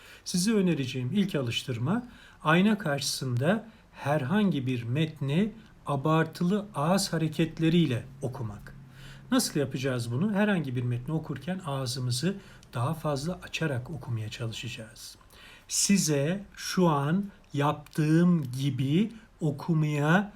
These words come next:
çalışmalısınız." Şimdi ilk başta tabii bunu ayna karşısında yaparken size tuhaf gelecektir. Ama zamanla bu hareket yüzünüze oturacak. Spikerlikte kelebek hareketi denir,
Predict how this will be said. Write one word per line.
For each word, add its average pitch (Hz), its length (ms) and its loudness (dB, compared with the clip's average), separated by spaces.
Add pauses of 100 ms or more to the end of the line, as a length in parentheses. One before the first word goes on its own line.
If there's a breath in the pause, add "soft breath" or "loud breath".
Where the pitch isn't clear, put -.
(180)
çalışmalısınız." 135 1700 -2 (1040 loud breath)
Şimdi 170 200 -4
ilk - 140 -6
başta 170 300 4
tabii 170 260 0
bunu 160 280 0
ayna 156 260 0
karşısında 139 440 -2
yaparken 143 540 -2
size 165 280 -2
tuhaf 139 320 -2
gelecektir. 120 720 -4 (480 loud breath)
Ama 160 180 0
zamanla 147 640 0 (160)
bu 180 180 0
hareket 135 480 -4
yüzünüze 127 440 -2
oturacak. 120 520 -4 (640 loud breath)
Spikerlikte 170 920 2 (100)
kelebek 147 580 -2
hareketi 123 480 -2
denir, 101 320 -8